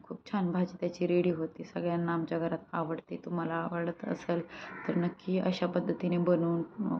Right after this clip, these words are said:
खूप छान लागते. भाकरीसोबतच बनवलेली, कारण थोडी पातळ केलेली मी भाजी. आणि तिथं पाणी टाकलेलं त्याच्यामध्ये. आम्हाला सई आणि शेजू तर बाहेर बड्डेला गेलेल्या, फक्त मी आणि मी दोघंच होतो, त्याच्यामुळे आमच्या दोघांपुरतीच केलेली मी दोन भाकरी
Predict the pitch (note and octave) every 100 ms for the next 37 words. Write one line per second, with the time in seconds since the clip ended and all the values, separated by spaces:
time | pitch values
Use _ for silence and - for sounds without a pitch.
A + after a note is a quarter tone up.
0 | - - F#3+ - - F#3 E3+ F3 - _
1 | E3+ E3+ - - - - F#3 F3+ - F3
2 | F3+ E3+ E3 F3+ F3 F3 E3+ E3 E3 E3
3 | F3 E3+ F#3+ F#3 F#3 F3+ - F3+ F3+ F#3
4 | F3 D#3+ E3 E3 D#3+ D#3+ F3 F3+ - -
5 | _ _ E3+ E3+ E3+ E3 E3+ F3 E3+ F3+
6 | F3+ E3+ F3+ - E3+ E3 E3 - E3+ E3+
7 | E3+ E3+ E3+ F3 E3+ E3+ _ - - F#3
8 | F3 F3+ F#3 F3+ F3 F3 F3 E3 F3+ F3+
9 | E3+ F3 F3 F#3+ D#3+ E3 F#3+ - - -
10 | - - - - - F#3 F#3+ F3+ F3 F3
11 | F#3 F3+ F#3 F#3+ F#3 - - - F3 F3
12 | E3+ F#3 F3+ F3+ E3 F3+ F3+ F3+ - -
13 | - - F3+ E3+ E3+ F3 F3 E3+ E3+ F3
14 | -